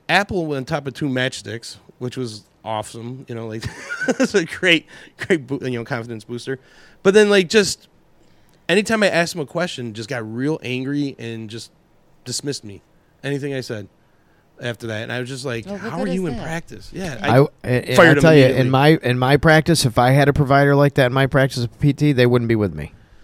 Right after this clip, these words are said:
Speaker 3: No, there's no, there's no room for that ever.
Speaker 2: No.
Speaker 3: Because, you know, the, the thing in the past is, and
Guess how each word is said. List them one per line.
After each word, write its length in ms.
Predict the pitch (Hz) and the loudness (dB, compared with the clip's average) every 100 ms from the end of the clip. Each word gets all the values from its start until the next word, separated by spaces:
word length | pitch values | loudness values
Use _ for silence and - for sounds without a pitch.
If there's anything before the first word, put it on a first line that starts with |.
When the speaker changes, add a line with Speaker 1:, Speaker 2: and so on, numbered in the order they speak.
| - - - _ | -20 -20 -20 _
Speaker 3:
No, 200 | 127 143 | 4 6
there's 240 | 131 143 | 8 6
no, 240 | 131 151 156 | 8 6 6
there's 220 | 139 135 | 4 2
no 140 | 139 147 | 6 6
room 260 | 139 147 131 | 6 4 4
for 100 | 135 | 4
that 260 | 131 139 - | 4 4 0
ever. 340 | 120 92 76 - _ | -2 -2 -8 -12 _
Speaker 2:
No. 360 | 151 151 143 143 - - - - _ _ - | -18 -16 -18 -20 -20 -20 -20 -20 _ _ 0
Speaker 3:
Because, 320 | 143 147 - - - _ | 6 6 6 -6 -20 _
you 80 | 156 | 2
know, 100 | 190 | 4
the, 120 | 151 | 2
the 160 | - 156 | 0 0
thing 200 | 202 226 | 2 0
in 100 | 165 | 0
the 80 | 113 | 2
past 300 | 123 117 85 | 0 0 -2
is, 100 | 104 | -4
and 220 | 87 | -4